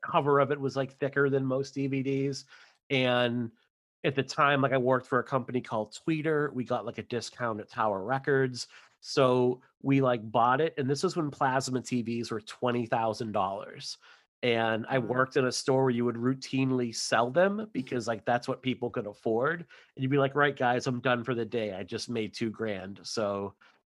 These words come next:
Speaker 1: it was awesome. But we would, like, get crazy takeout food and gather in, like, the theater room and watch T two on, like,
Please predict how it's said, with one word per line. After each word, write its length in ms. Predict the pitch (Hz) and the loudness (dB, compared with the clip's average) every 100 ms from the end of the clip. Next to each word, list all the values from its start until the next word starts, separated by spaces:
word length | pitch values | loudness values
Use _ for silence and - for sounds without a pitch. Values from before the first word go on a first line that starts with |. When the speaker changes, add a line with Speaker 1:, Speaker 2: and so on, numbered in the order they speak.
| - | 0
Speaker 1:
it 100 | 131 | 2
was 340 | 117 107 - - | 2 -2 -6 -4
awesome. 460 | 120 107 - 101 104 | 0 0 -2 -8 -4
But 100 | 120 | 0
we 120 | 123 | 2
would, 160 | 131 120 | 2 2
like, 240 | 123 113 | 0 0
get 280 | - 123 - _ _ _ _ _ - | 0 -2 -2 _ _ _ _ _ -2
crazy 360 | 143 151 143 151 | 2 2 0 -2
takeout 560 | 143 131 127 120 - | 0 0 2 0 -2
food 500 | - 107 107 110 113 - _ _ 135 | -4 -4 -2 -4 -10 -18 _ _ -4
and 140 | 123 | -2
gather 440 | 113 117 120 123 | 0 2 2 2
in, 200 | 131 127 | -2 -4
like, 200 | 120 110 | -6 -6
the 120 | 117 117 | -6 -8
theater 440 | - 123 120 131 | -4 -2 0 0
room 340 | 160 190 196 202 | -2 -2 -4 -4
and 180 | 160 151 | -2 0
watch 400 | 131 127 127 - | 0 0 -4 -10
T 220 | - 139 | -4 -4
two 540 | 131 - 131 117 110 107 _ _ _ | -4 -2 -2 0 -4 -8 _ _ _
on, 500 | 127 123 117 113 107 | 2 4 4 2 -2
like, 260 | 107 117 113 | -6 -6 -8